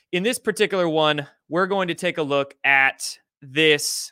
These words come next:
narrative that was shared around this morning in the form of a video by certain individuals. Yeah,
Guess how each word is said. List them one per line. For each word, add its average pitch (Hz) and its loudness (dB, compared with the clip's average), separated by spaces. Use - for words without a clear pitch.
narrative 202 0
that 185 -2
was 165 -6
shared 175 -2
around 156 0
this 143 -8
morning 151 -2
in 139 -6
the 127 -10
form 143 -6
of 127 -6
a 123 -8
video 131 2
by 139 4
certain 220 -2
individuals. 190 0
Yeah, 147 2